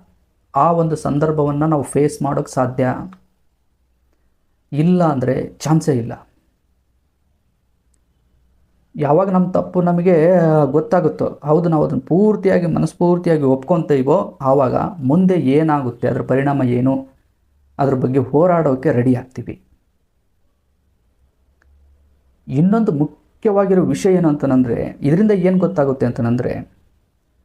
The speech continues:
ಒಂದು ತಪ್ಪನ್ನ ನಾವು ಒಪ್ಕೊಂಡ್ವಿ ಅಂತಂದ್ರೆ ಮನಸ್ಫೂರ್ತಿಯಾಗಿ, ಆ ತಪ್ಪನ್ನ ನೆಕ್ಸ್ಟ್ ಟೈಮ್ ನಾವು ಮಾಡಕ್ ಹೋಗೋದಿಲ್ಲ. ಅದು ಪೂರ್ತಿಯಾಗಿ ನಮ್ಮಿಂದ ದೂರ ಆಗ್ಬಿಡುತ್ತೆ, ಅದರಿಂದ ಯಾವುದೇ ರೀತಿಯಾದ ಭಯ ಆತಂಕಗಳು ಆಗೋದಿಲ್ಲ.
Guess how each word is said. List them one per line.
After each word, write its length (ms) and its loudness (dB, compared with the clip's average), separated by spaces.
ಒಂದು 360 2
ತಪ್ಪನ್ನ 640 -2
ನಾವು 300 2
ಒಪ್ಕೊಂಡ್ವಿ 440 2
ಅಂತಂದ್ರೆ 380 -2
ಮನಸ್ಫೂರ್ತಿಯಾಗಿ, 1080 -4
ಆ 180 -2
ತಪ್ಪನ್ನ 440 -4
ನೆಕ್ಸ್ಟ್ 360 -2
ಟೈಮ್ 220 0
ನಾವು 240 0
ಮಾಡಕ್ 380 -2
ಹೋಗೋದಿಲ್ಲ. 680 -4
ಅದು 140 -2
ಪೂರ್ತಿಯಾಗಿ 1040 0
ನಮ್ಮಿಂದ 260 0
ದೂರ 300 2
ಆಗ್ಬಿಡುತ್ತೆ, 440 -2
ಅದರಿಂದ 200 -4
ಯಾವುದೇ 420 0
ರೀತಿಯಾದ 560 0
ಭಯ 200 -2
ಆತಂಕಗಳು 920 -2
ಆಗೋದಿಲ್ಲ. 680 -2